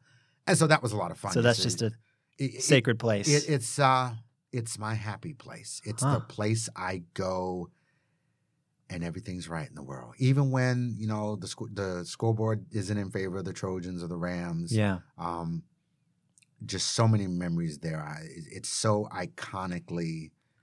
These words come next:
Speaker 1: uh, L A, and it's just home. It, it just feels like home. It has a certain smell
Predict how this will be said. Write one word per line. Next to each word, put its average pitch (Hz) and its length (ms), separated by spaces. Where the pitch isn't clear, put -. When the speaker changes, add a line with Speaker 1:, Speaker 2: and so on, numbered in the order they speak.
Speaker 1:
uh, - 180
L 90 200
A, 78 240
and 73 560
it's - 320
just - 400
home. - 520
It, - 180
it - 160
just - 300
feels 90 480
like 76 240
home. 73 420
It 85 120
has 82 180
a 80 60
certain 80 360
smell 85 760